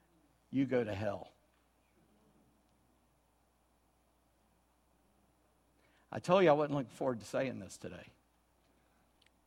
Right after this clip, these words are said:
If you knew that I s-, had not sown and yet I gathered,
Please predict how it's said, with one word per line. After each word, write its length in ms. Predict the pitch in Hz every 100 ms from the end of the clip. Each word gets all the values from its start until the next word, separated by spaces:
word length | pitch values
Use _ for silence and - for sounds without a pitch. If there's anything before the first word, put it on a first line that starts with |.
| _ _ _ _ _ _ _ _ _ _ _ -
If 240 | 170 165
you 140 | 214
knew 680 | 202 208 277 330 254 139 104 - - - _ - - -
that 140 | 185
I 120 | 202 180
s-, 360 | - - - - -
had 380 | 180 190 165 143 - -
not 380 | 156 196 262 262
sown 480 | - 277 277 269 226
and 120 | 208
yet 160 | 208 196
I 140 | 175
gathered, 460 | 160 180 160 151